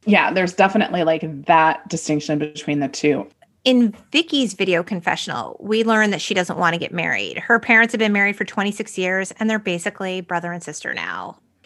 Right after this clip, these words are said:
Speaker 2: She goes on this rant about, like, "Oh my God, my mom uses a bathroom with the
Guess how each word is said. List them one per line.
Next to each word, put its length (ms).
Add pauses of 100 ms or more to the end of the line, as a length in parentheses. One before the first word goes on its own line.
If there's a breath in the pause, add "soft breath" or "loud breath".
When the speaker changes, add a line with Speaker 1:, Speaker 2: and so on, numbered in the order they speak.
Speaker 2:
She 180
goes 200
on 120
this 180
rant 420
about, 260
like, 200 (100)
"Oh 180
my 200
God, 340
my 180
mom 420
uses 300
a 60
bathroom 540
with 140
the 100